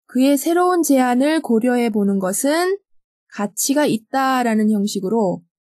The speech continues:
형용사 worthwhile을 쓰면 되겠습니다. 즉,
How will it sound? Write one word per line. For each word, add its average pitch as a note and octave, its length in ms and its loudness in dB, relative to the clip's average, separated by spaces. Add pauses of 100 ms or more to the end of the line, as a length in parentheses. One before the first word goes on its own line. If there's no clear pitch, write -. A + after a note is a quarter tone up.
(280)
형용사 D#4 520 -2 (360)
worthwhile을 A#3+ 800 0
쓰면 B3 340 -2
되겠습니다. G3+ 680 -4 (1000)
즉, G#3+ 320 -2